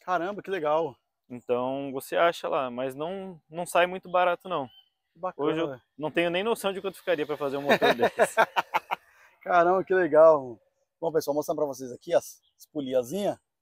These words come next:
Speaker 1: Porque assim, é... esse Lexus aqui é meio difícil. Qual outro carro que tem no Brasil dessa linha aqui? Porque o,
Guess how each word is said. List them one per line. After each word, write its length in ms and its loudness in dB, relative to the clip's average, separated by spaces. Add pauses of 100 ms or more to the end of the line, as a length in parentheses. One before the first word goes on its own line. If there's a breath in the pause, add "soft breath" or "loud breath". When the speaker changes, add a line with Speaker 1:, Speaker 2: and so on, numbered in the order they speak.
(960)
Speaker 1:
Porque 180 -2
assim, 360 0 (600)
é... 720 4 (160)
esse 220 -6
Lexus 320 2
aqui 260 -10
é 80 0
meio 200 0
difícil. 560 -6 (220 soft breath)
Qual 160 6
outro 140 0
carro 300 6
que 60 -20
tem 100 -6
no 80 -8
Brasil 540 2
dessa 320 -2
linha 180 -2
aqui? 180 -12
Porque 160 -6
o, 220 -2